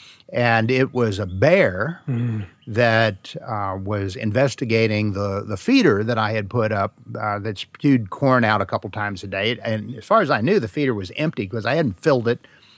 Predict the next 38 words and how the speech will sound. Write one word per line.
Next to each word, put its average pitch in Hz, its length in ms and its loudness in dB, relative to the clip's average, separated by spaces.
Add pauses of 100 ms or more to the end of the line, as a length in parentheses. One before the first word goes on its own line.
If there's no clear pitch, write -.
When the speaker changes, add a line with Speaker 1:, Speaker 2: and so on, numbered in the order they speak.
(120)
Speaker 1:
hadn't 123 260 0
put - 220 -2
batteries 120 460 0
in 107 100 -4
it 104 100 -6
for 98 100 -16
quite 101 300 -4
a 87 40 -8
while. 117 500 -4 (500)
But 113 140 0
he, 127 80 2
this 143 520 0
little 139 220 2
bear 135 380 6
was 107 240 -2
really 147 640 6
interested 127 400 -2
in 107 60 -2
it, 110 140 -8
but 113 120 0
he 113 100 2
was 98 180 -4
so 135 160 0
short 180 300 0
he 117 60 0
couldn't 113 260 0
reach 147 320 -2
it, 120 120 -6 (140)
but 110 160 -6 (180)
that 151 160 0
wasn't 135 180 4
any 117 160 0
problem. 113 340 0
He 113 80 -2
just 110 240 -6
pushed - 320 -4
it 120 100 -2
over. 143 380 2